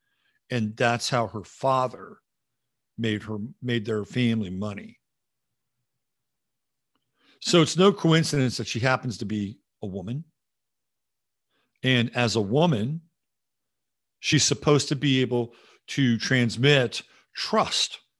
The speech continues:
to other mothers. There's no, there's, there's, there's no coincidence here.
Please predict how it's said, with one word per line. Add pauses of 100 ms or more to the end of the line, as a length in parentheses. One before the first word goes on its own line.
(500)
to
other
mothers. (2750)
There's
no,
there's,
there's,
there's
no
coincidence
here.